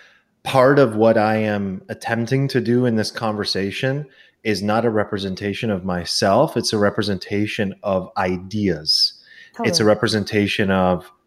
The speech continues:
Speaker 1: the energy that exists, and to allow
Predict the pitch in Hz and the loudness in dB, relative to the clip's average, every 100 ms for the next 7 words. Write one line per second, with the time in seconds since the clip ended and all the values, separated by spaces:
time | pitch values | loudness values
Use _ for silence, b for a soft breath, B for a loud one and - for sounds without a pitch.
0 | _ - 110 117 - 127 131 127 110 110 | _ -6 -2 0 2 4 4 4 2 2
1 | 101 104 98 90 90 - 120 107 92 - | 4 4 2 -2 -2 2 4 4 2 -4
2 | - b b b - 113 - - 110 104 | -6 b b b -6 -6 -4 -4 0 2
3 | 107 104 | 2 2